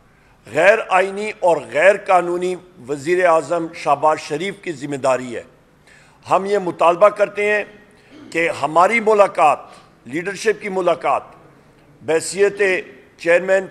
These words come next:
पाकिस्तान तहरीक इंसाफ बैरिस्टर गौहर खान साहब, बहसीत लीडर of the opposition नेशनल असेंबली में मैं ख़ुद,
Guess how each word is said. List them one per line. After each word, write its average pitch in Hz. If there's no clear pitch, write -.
पाकिस्तान 160
तहरीक 165
इंसाफ 160
बैरिस्टर 147
गौहर 147
खान 180
साहब, 175
बहसीत 165
लीडर 170
of 180
the 170
opposition 160
नेशनल 165
असेंबली 160
में 156
मैं 135
ख़ुद, 196